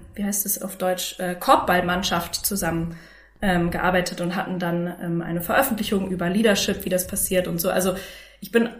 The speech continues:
offen generell im Sport, aber möchte sehr gerne im Fußball weiter sein, weil ich das einfach super faszinierend finde und, ähm, ja, sehr gerne im Stadion bin, was ich natürlich in meiner Forschung bisher selten war. Aber es gibt auch super viele tolle FanforscherInnen. Äh, ich glaube, da ist das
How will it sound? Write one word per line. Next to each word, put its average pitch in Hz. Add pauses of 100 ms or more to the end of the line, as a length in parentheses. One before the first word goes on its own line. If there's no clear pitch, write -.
(140)
offen 226
generell 196
im 180
Sport, 220
aber 190
möchte 196
sehr 190
gerne 185
im 180
Fußball 180
weiter 165
sein, 170 (260)
weil 196
ich 175
das -
einfach 175
super 175
faszinierend 175
finde 175
und, 175
ähm, 170 (180)
ja, 165
sehr 214
gerne 214
im 180
Stadion 185
bin, 175
was 180
ich -
natürlich 185
in 180
meiner 180
Forschung 190
bisher 180
selten 180
war. 190
Aber 202
es 180
gibt -
auch - (340)
super 269
viele 214
tolle 196 (240)
FanforscherInnen. 202 (520)
Äh, 214
ich -
glaube, 180
da 175
ist -
das -